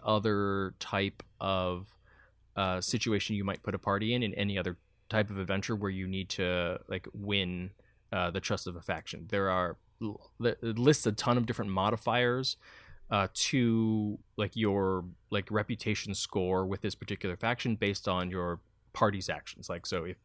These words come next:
if you killed one of them, it's, like, a minus one for each one of the members that you've killed, even if you didn't necessarily know that, like,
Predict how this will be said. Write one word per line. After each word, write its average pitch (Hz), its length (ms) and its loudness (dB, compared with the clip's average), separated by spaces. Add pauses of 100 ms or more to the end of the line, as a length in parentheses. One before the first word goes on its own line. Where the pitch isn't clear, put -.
(260)
if - 160 -8
you 110 100 2
killed 180 300 6
one 113 160 2
of 95 80 0
them, 90 200 0
it's, 85 160 -4
like, 90 120 -2
a 87 60 -2
minus 113 380 0
one 117 320 2
for 104 280 0 (120)
each 123 340 -2
one 117 160 6
of 117 100 2
the 117 80 6
members 117 400 4
that 107 120 -4
you've 107 160 -2
killed, 101 260 2
even 113 160 2
if 110 80 -2
you 107 80 0
didn't 104 200 2
necessarily 101 460 0
know 104 340 2
that, 98 120 0
like, 92 260 -2